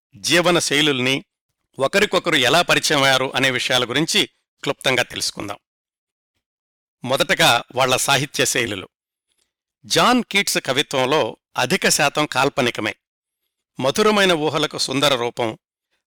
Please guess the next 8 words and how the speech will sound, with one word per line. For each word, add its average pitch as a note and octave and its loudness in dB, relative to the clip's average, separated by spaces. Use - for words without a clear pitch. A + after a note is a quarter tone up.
లార్డ్ F#3+ 0
బైరన్ F#3+ 2
కవిత్వం E3 -2
అయితే D3 4
కల్పనతో G3+ 0
పాటుగా E3 0
స్వానుభవాల E3+ 0
సమ్మేళనం, D3 0